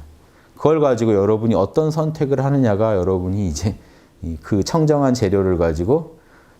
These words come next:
예, 어떤 마구니의 세계를 만들어낼 수도 있고 탐진치의 세계를 만들어낼 수도 있고 정토를 만들어낼 수도 있고, 그건 여러분의 몫이죠.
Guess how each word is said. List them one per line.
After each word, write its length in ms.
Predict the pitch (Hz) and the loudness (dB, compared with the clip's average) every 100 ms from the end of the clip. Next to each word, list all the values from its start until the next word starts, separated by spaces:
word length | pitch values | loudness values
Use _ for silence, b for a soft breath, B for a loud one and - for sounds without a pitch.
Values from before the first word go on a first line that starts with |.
| - | -16
예, 120 | 82 76 | -10 -10
어떤 240 | - - 95 | -6 -2 2
마구니의 460 | 107 117 127 113 | 2 2 2 2
세계를 340 | 107 120 107 95 | 2 0 0 0
만들어낼 540 | 90 82 90 87 80 | -2 -2 0 0 -2
수도 220 | 76 - 76 | -4 -8 -6
있고 200 | - 104 | -4 -4
탐진치의 640 | - 165 151 151 - 123 | -2 0 0 0 -2 0
세계를 300 | 131 123 110 | 0 0 0
만들어낼 420 | 95 92 95 92 | 0 0 0 -2
수도 180 | - 82 | -6 -6
있고 160 | 78 101 - b b b b _ - | -6 -6 -10 b b b b _ -8
정토를 420 | - 101 120 107 | -2 0 0 0
만들어낼 460 | 92 85 85 85 80 | 0 0 -2 -4 -6
수도 220 | - - | -8 -14
있고, 100 | 76 | -6
그건 180 | 92 87 | -2 0
여러분의 400 | 82 92 90 85 | 0 0 -2 -2
몫이죠. 440 | 76 78 - - | -4 -6 -12 -14